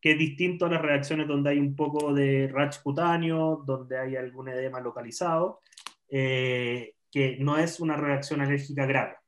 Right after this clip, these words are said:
Entonces la contraindicación número uno, ¿no es cierto?, es, contra, es la, eh, reacción alérgica grave. La contraindicación número dos, que ya la revisamos antes, es que el paciente o la persona esté cursando una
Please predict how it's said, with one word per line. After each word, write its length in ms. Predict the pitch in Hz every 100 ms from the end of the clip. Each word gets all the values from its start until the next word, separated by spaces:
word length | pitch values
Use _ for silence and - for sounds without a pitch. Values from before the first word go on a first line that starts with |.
| _ _
Entonces 340 | 120 135 135 139
la 80 | 131
contraindicación 800 | 123 127 123 123 127 120 143 147
número 240 | 143 139
uno, 200 | 170 180
¿no 80 | 175
es 60 |
cierto?, 260 | 170 170 170
es, 100 | 160
contra, 340 | 160 143 139
es 420 | 139 143 147 143 143
la, 440 | 139 139 143 - _ _ _ _ _
eh, 400 | 135 127 123 117 113 110 110 -
reacción 320 | 131 - 151
alérgica 640 | 147 139 160 143 143 135 135
grave. 480 | 143 139 117 190 - _ _ _ _ -
La 140 | 135
contraindicación 760 | 139 131 131 127 135 131 165 175
número 240 | 170 156
dos, 200 | 160 185 -
que 100 | 165
ya 100 | 160
la 120 | 160
revisamos 580 | 160 143 139 160 165 147
antes, 460 | 165 170 185 190
es 320 | 151 156 151 -
que 240 | 139 139 135
el 200 | 135 -
paciente 760 | 135 - 170 165 - 170 170
o 200 | 156 143
la 120 | 135
persona 380 | 123 - 165 160
esté 760 | 143 - 160 165 165 165 165 -
cursando 640 | 139 139 165 170 165 170
una 440 | 160 147 151 151